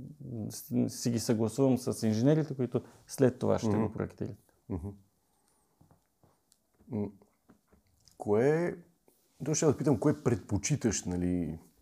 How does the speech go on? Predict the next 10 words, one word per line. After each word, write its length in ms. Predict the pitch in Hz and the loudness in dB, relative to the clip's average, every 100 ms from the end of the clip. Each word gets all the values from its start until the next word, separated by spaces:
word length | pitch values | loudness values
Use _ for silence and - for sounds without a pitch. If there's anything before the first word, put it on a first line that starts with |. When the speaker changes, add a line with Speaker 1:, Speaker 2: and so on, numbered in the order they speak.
| _ _ _ _ _ _ _ | _ _ _ _ _ _ _
Speaker 2:
къща, 520 | - 85 - - 82 78 | -4 -4 -4 -2 -2 -2
кооперация, 720 | 85 80 82 78 78 - 80 | -6 -2 0 0 0 -4 -4
някаква 460 | 82 80 78 - 85 80 - _ - | -2 -4 -8 -8 -8 -8 -14 _ -10
тотално 420 | 85 82 82 85 | -2 0 0 0
различна 340 | 85 - 87 | -4 -4 -6
сграда 400 | 80 85 80 - | -4 -4 -4 -2
или 220 | 85 85 | -2 -2
детска 400 | 78 87 - - | -2 -2 -4 -8
градина, 460 | - 82 80 85 85 | -4 -2 -2 -2 -2
или, 280 | 85 85 | -4 -6